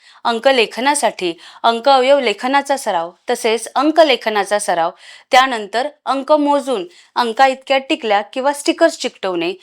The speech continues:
तसेच अंक एका रंगाशी संबंधित करून त्या पद्धतीने अंक शोधून घेऊन अंक रंगवून घेणे, या सर्व कृतींमुळे विद्यार्थ्यांचे अंक लेखन तसेच अंक ज्ञानाचे, ज्ञानाचे दृढीकरण तर होतेच, तसेच अंक लेखनाचा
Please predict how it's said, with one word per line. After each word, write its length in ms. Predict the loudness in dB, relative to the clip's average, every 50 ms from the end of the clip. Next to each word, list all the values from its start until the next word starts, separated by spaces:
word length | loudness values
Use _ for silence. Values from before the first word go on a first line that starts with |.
| -20 -20 -20 _ _ -2
तसेच 440 | -2 -2 0 0 0 0 0 -4 -10 _ -20 -12 0
अंक 360 | 2 4 4 4 4 2 2 2 2 0 0 -4 _ _ _ -2
एका 260 | -2 2 4 4 4
रंगाशी 460 | 4 2 0 0 0 0 0 -2 -4
संबंधित 460 | -2 0 -2 0 0 -2 -2 -4 -6 -6 -6
करून 260 | -6 -4 -4 -2 -4 -4 -6 _ -20 -20 _ 0
त्या 120 | 4 4 4
पद्धतीने 580 | 6 4 2 2 2 -2 -2 -2 -6 -4 -4
अंक 340 | -6 -4 -6 -6 -4 -2 -2 -2
शोधून 440 | 0 0 0 0 0 2 2 2 2
घेऊन 280 | 2 2 2 0 0 0 -2 -4
अंक 240 | -4 -4 -2 0 2
रंगवून 420 | 2 2 0 0 -4 -4 -4 -4
घेणे, 320 | -4 -4 -4 -4 -4 -6 -6 -10 -20 -20 -20 -12 0
या 200 | 4 4 4 4
सर्व 300 | 6 4 2 2 2 0
कृतींमुळे 640 | -2 -2 -6 -6 -4 -6 -6 -4 -4 -4 -2 -4 -4 -6 _ -20 -20 -20 _
विद्यार्थ्यांचे 840 | -6 -4 0 2 4 4 4 2 0 -4 -4 -4 -2 0 0 0 0 -2 -10 -16 -4 0
अंक 260 | 0 2 2 4 4
लेखन 520 | 4 4 4 2 0 -2 -6 -6 -6 -6 -8 -6 -6
तसेच 320 | -4 0 0 0 0 0
अंक 300 | -2 -2 -2 0 2 2
ज्ञानाचे, 760 | 2 4 4 2 2 2 2 0 -2 0 0 -2 -2 -2 -4 _ _ _ -6
ज्ञानाचे 360 | -2 0 0 0 0 0 -2
दृढीकरण 580 | 0 0 0 0 0 0 2 2 2 2 2 2 2
तर 80 | 0
होतेच, 420 | 2 2 -2 -2 0 -2 -2 -2 -6 _ -20 -20 -20 -16 _ -6
तसेच 260 | -4 0 2 0 0 4
अंक 300 | 2 2 2 4 4 4
लेखनाचा 720 | 4 4 4 0 0 -4 -2 -2 -2 -2 2 2 2 2